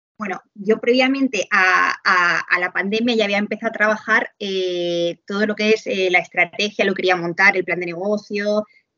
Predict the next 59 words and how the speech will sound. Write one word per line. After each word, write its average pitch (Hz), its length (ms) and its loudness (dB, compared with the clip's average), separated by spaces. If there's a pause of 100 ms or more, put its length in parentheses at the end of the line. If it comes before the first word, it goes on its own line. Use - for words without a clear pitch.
todo 214 60 6
en 202 80 4
la 185 100 4
parte 185 260 0
de 180 100 2
marca 220 440 2
y 220 100 0
un 214 120 0
poco 233 280 -2 (140)
lo 202 240 -6
que 202 160 -4
es 196 80 2
muy 214 140 2
importante, 202 600 -2
y 180 120 -6
si 190 100 2
queréis 196 160 2
hablamos 196 240 0
de 214 80 2
ello, 190 120 2
es 208 100 -2
la 190 160 0
construcción 180 400 -8
del 202 160 -2
catálogo 202 400 2
que 208 80 -4
lleva 185 180 4
bastante 190 360 -2
tiempo 190 340 -6
para, 160 560 0
para 175 160 2
la 175 100 2
creación 175 260 -6
de 190 80 -4
cualquier 185 300 -4
e-commerce. 175 400 -10 (540)
Pero, 208 640 6
pero 208 180 4
previo 220 240 6
a 247 40 6
la 254 100 6
pandemia 262 360 2
ya 226 320 4
el 202 180 -4
mercado 196 440 2
digital 233 420 0
estaba 196 300 0
creciendo, 190 300 -8
porque 185 160 -8
el 185 80 -6
mercado 185 300 -4
del 208 100 0
e-commerce 214 520 -2
y 214 40 0
de 202 160 -2
la 196 120 4
venta 202 240 -2
online 208 300 2 (460)
estaba, 214 600 2